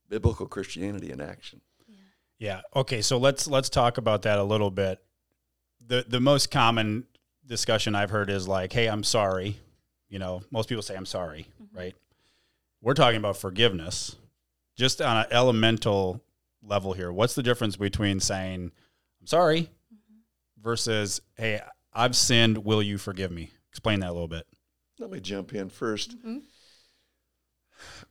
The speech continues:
Speaker 1: I know what people mean when they say, "I'm sorry." I've used it many times myself. But oftentimes it's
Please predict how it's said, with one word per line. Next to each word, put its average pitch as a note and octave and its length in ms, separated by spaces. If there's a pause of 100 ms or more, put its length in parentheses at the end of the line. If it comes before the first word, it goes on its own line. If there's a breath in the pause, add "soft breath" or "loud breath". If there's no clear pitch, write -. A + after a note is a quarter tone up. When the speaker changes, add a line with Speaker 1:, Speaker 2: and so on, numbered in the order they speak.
Speaker 1:
I E3 140
know F3 220
what D3+ 220
people B2 320
mean G#2 360
when F2+ 140
they F2+ 140
say, G#2+ 300
"I'm F#2 220
sorry." F2+ 580 (580 loud breath)
I've F#2 260
used F#2 220
it - 140
many E2+ 200
times E2 440
myself. E2+ 680 (640)
But A2+ 140
oftentimes A2+ 1000
it's G2+ 280